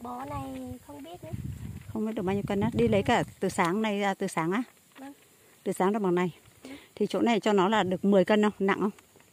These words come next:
Speaker 1: Không nặng đâu.
Speaker 2: Mười cân thì là được có năm mươi nghìn đúng không? Thì, ừm,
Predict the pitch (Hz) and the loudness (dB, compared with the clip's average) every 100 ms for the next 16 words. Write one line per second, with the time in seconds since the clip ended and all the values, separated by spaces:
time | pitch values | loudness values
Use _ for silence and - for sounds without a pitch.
0 | _ _ _ _ _ 294 294 294 254 285 | _ _ _ _ _ -16 -12 -12 -14 -16
1 | 269 - _ _ _ _ _ _ _ _ | -18 -20 _ _ _ _ _ _ _ _
2 | _ _ _ _ _ _ - 196 185 214 | _ _ _ _ _ _ -4 -2 0 0
3 | 208 202 180 165 180 185 202 214 214 202 | 0 2 0 0 -4 -2 0 2 2 4
4 | 170 175 202 214 - _ - - - - | 4 4 2 -2 -10 _ -20 -20 -20 -20
5 | _ - - 208 185 180 | _ -14 -2 2 4 4